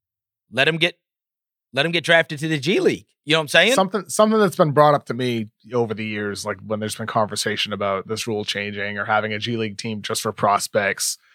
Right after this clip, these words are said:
Speaker 2: How much is lost from players not getting big game experience at, in a col-, for a college basketball team? Like, what does it mean when you're not playing that U N C, you know, primetime game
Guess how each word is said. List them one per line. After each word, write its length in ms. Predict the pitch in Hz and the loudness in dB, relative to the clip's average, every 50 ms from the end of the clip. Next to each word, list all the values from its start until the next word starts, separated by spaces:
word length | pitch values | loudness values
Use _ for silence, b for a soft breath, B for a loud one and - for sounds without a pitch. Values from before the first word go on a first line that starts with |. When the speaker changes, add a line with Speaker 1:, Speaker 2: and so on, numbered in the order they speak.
| _ _ _ _ _ _ _ _ _ _ _ _ _ _ - | _ _ _ _ _ _ _ _ _ _ _ _ _ _ -8
Speaker 2:
How 240 | - - 196 226 262 | 0 4 4 4 6
much 240 | 277 294 285 - - | 6 4 2 2 2
is 180 | 180 151 110 | 2 2 2
lost 420 | 123 143 139 139 135 131 123 - - | 4 6 6 8 6 4 2 -2 -6
from 120 | - 123 | -8 -6
players 380 | 113 - 131 117 113 110 101 104 | -4 -2 -2 -2 -2 -4 -4 -4
not 280 | 117 117 117 117 117 - | -2 0 0 0 0 -2
getting 440 | 127 117 113 110 107 104 104 101 _ _ _ - 120 | -4 -2 -2 -2 -4 -6 -10 -14 _ _ _ -14 -6
big 180 | 113 131 131 123 | -4 -4 -2 -2
game 220 | 123 127 123 120 | -2 -2 -2 -2
experience 880 | 113 110 - - - 117 110 104 104 101 98 95 90 - - - - - _ _ _ _ _ _ _ _ _ _ _ _ _ _ | -4 -4 -6 -6 -2 0 0 0 0 0 -2 -4 -4 -6 -6 -6 -6 -8 _ _ _ _ _ _ _ _ _ _ _ _ _ _
at, 180 | - 117 107 - | -4 -4 -2 -2
in 120 | 117 113 | -2 -4
a 40 | 107 | -2
col-, 320 | - - 113 110 107 - - - | 0 2 2 2 2 0 -4 -4
for 160 | - 123 110 | 0 0 0
a 40 | 107 | 2
college 280 | - 113 110 104 101 - | 2 2 2 2 0 0
basketball 440 | 110 104 101 - - - 98 98 92 | 0 0 0 -2 -4 -6 -6 -6 -6
team? 180 | - 104 101 | -6 -8 -6
Like, 140 | 104 101 110 | -4 -2 2
what 140 | 135 156 170 | 4 6 6
does 100 | 185 175 | 8 6
it 100 | 151 127 | 6 4
mean 220 | 131 135 131 123 120 | 4 2 2 2 0
when 100 | 113 113 | 0 0
you're 160 | 113 117 117 | 0 2 2
not 220 | 117 113 107 - | 2 2 0 -2
playing 380 | - - 110 110 107 107 107 107 | -2 -2 0 0 0 -2 -2 -2
that 320 | 104 107 104 104 95 - _ _ - | -2 -2 0 -2 -4 -6 _ _ -8
U 200 | 120 120 120 120 | -4 0 0 2
N 120 | 113 110 110 | 2 0 -2
C, 640 | - - - 113 107 107 107 107 107 104 104 - - _ _ - | -4 -4 -4 -2 -2 -2 -4 -4 -4 -6 -8 -10 -14 _ _ -12
you 80 | 110 | -8
know, 400 | 101 98 95 92 92 92 95 98 101 _ _ _ _ _ _ _ _ _ _ _ - - | -6 -6 -4 -4 -6 -8 -10 -12 -16 _ _ _ _ _ _ _ _ _ _ _ -8 -4
primetime 640 | - 117 117 117 117 107 - 113 110 110 110 110 | -2 0 0 0 -2 -2 -2 -2 -2 -2 -4 -4
game 680 | 104 104 104 104 104 104 101 104 101 104 104 104 104 | -6 -6 -6 -6 -6 -6 -8 -8 -8 -10 -10 -12 -14